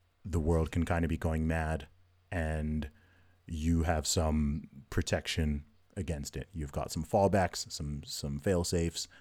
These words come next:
You're not gonna get screwed if inflation comes and starts kicking butt, like it's, seems like it's going to, then you're not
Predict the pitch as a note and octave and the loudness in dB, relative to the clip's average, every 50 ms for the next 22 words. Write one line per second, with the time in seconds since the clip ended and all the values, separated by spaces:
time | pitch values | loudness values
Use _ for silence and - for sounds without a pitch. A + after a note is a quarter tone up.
0 | - - _ _ _ _ - F2+ F2 F2 D#2+ D#2 D#2+ - E2+ D#2+ D2+ D#2+ D2+ - | -20 -20 _ _ _ _ -2 -2 0 0 -2 -2 -2 -2 -2 0 -2 -2 -4 -4
1 | - - E2+ D#2+ D#2+ D#2 E2 D#2 - - A2 F2+ - - G#2+ F2 E2 - - F2 | -2 0 2 2 2 2 0 -2 -2 -2 -4 -4 -2 0 0 0 0 0 0 0
2 | E2 D#2+ D#2 D#2 D2+ D2 - - _ _ _ _ _ _ - - - - D#2 D#2 | 2 2 2 2 0 -2 -6 -14 _ _ _ _ _ _ -18 -6 -4 -2 0 2
3 | D#2 D2+ D2 D#2+ D2+ D2 - - D#2+ D#2+ - - - - - E2+ - E2+ D#2 D2 | 0 0 -2 -4 -4 -4 -4 -4 -4 -4 -6 -8 -4 -2 -2 0 2 2 2 4
4 | E2+ E2 E2 - - - - D#2+ D2 D2 - E2+ D2+ - - - - - - _ | 2 2 0 -2 -6 -8 -8 -6 -6 -4 -6 -8 -6 -6 -8 -10 -10 -12 -14 _
5 | _ - - - - D#2 D2 D#2+ E2 - F#2 - - F#2+ F2+ E2+ E2+ D#2+ - F#2+ | _ -20 -12 -8 -6 -4 -2 -2 0 2 0 4 6 6 8 8 8 6 6 6
6 | E2+ E2+ E2 D#2+ - - - - - - - - _ _ - E2+ E2+ F2 E2+ E2 | 8 8 6 4 2 -4 -16 -20 -20 -20 -20 -20 _ _ -2 0 2 4 4 4
7 | E2 E2 E2 D#2+ D#2+ E2+ E2+ - - F#2 E2 D#2+ D#2 D#2 D#2 D#2 D#2+ D#2+ D#2+ E2 | 4 4 4 2 2 0 0 -2 -2 0 2 2 4 4 4 4 4 2 2 0